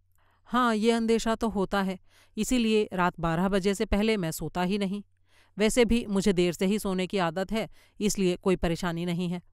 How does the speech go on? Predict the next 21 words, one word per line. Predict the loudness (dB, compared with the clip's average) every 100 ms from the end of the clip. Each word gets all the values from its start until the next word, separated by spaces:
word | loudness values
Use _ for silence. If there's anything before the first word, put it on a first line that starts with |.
| _ _ _ _ _
जब | 0 4
आप | 4 2
घर | 0 2
पर | 4 4
होते | 4 2 0
हैं | 0 -4
तो | -4 -2
इस | 2
डिब्बे | 2 2 0
को | 0
कहाँ | 0 2
रखते | 2 0 -4
हैं? | -6 -8 _ _ _ _ _ -6
बेडरूम | 2 4 4 0 0
में, | -4 -10 _ _ 2
बेड | 2 2
की | 0 -2
एक | -2 -2
साइड | -2 -2 -2
टेबल | -4 -2 -4
पर। | -6